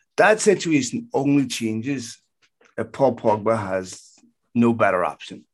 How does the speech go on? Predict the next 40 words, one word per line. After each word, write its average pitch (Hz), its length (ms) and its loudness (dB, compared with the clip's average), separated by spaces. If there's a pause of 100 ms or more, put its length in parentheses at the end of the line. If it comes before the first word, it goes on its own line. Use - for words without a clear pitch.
(420)
Not 151 260 0
because 123 340 0
he 113 80 -4
wants 104 320 -2
to 107 80 -12
stay 95 220 -8
and 90 120 -10
fight 95 240 -10
for 92 100 -16
Manchester 90 420 -12
United, 92 140 -6
not 143 200 0
because 104 560 -6 (380)
he 113 420 -2
wants 104 360 -4
to 95 100 -16
play 98 260 -4
for 98 140 -10
his 95 100 -10
football 101 380 -6
club 107 260 -6
and 107 120 -8
he's 98 100 -12
desperate, 92 460 -6 (100)
like, 117 180 -6
not 117 260 -2
because 107 440 -8 (760)
we, 117 520 2 (260)
if - 160 -12
you 156 80 -6
take 147 220 -2
a 127 40 -4
look 117 240 2
over 104 240 -6
that, 98 260 -2 (760)
uh, 101 240 -6
international 101 560 -6
break, 104 300 -10 (1500)
the 127 120 0
only 160 320 4